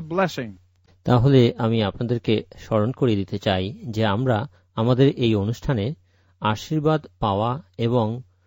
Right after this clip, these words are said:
Speaker 2: অন্যের জন্য আশীর্বাদ হওয়া এই সম্বন্ধে আলোচনা করছি।
Speaker 1: And Peter has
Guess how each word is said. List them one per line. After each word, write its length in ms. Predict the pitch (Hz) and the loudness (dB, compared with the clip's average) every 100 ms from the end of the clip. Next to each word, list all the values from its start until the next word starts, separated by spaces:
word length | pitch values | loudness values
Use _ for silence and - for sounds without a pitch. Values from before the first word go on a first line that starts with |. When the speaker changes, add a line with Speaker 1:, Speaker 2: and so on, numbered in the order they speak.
| _ - | _ -2
Speaker 2:
অন্যের 340 | 120 135 175 147 | 0 0 -2 -2
জন্য 180 | 110 104 104 - _ 101 | -2 -2 -8 -12 _ -6
আশীর্বাদ 400 | - 110 107 98 - | -6 -4 -4 -4 -4
হওয়া 260 | 117 110 87 - _ _ | -2 -2 -2 -8 _ _
এই 160 | 113 143 - | -2 -2 -2
সম্বন্ধে 460 | 139 127 113 101 92 _ _ | -4 -4 -6 -8 -10 _ _
আলোচনা 440 | 104 101 101 101 95 | -4 -2 -2 -6 -6
করছি। 380 | 107 101 - - - _ _ _ _ _ _ _ - 160 | -8 -8 -8 -10 -10 _ _ _ _ _ _ _ -10 -8
Speaker 1:
And 80 | 160 - | -4 -2
Peter 240 | 277 269 214 | 0 4 4
has 100 | 202 | 4